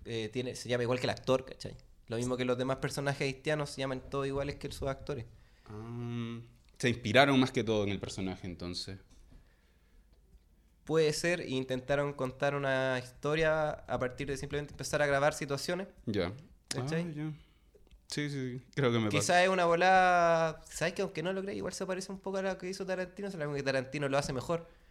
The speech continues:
Speaker 2: Ya.
Speaker 1: Porque tiene mucha plata y tiene como mucho ingenio de guión.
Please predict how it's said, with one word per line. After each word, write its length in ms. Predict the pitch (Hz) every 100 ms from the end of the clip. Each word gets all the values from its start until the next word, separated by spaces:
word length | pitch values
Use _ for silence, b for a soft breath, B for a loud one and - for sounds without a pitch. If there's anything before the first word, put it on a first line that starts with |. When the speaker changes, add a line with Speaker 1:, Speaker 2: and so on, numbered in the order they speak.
| -
Speaker 2:
Ya. 320 | 98 92 90 117
Speaker 1:
Porque 240 | 113 113
tiene 140 | 120
mucha 240 | 123 127 127
plata 480 | 135 143 143 143 135
y 80 |
tiene 240 | 127 127 120
como 200 | 117 113
mucho 200 | 120 123
ingenio 380 | 123 - 143 143
de 80 | 139
guión. 400 | 139 151 147